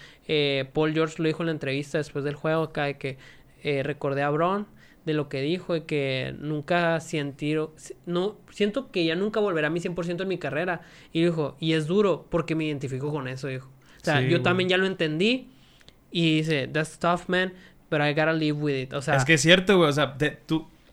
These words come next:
Speaker 2: como que haces introspectiva, güey, de ese pedo. De que,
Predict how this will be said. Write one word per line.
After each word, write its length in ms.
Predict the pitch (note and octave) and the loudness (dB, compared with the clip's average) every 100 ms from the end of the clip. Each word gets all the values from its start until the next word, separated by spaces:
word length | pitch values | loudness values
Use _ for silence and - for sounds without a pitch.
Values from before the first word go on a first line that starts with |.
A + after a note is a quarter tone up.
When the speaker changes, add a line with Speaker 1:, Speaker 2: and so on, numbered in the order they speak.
| - - | -20 -14
Speaker 2:
como 260 | - D#3+ D3+ | -4 -2 0
que 180 | D#3 C3 - - - - - - | -4 -6 -12 -20 -20 -20 -20 -4
haces 240 | C#3 D#3 F#3 | 0 0 2
introspectiva, 760 | F3+ E3+ - B2 - C#3 F3+ | 2 0 0 -4 2 4 6
güey, 160 | G3 A#3+ - - _ _ - _ | 4 -2 -12 -20 _ _ -20 _
de 220 | - C3+ | 0 4
ese 200 | C3 D3 | 4 2
pedo. 440 | C3+ C3 C3 A#2 A#2+ | 0 4 6 6 0
De 200 | B2+ A#2+ | -4 -4
que, 340 | - A#2 A2+ | -2 -4 -4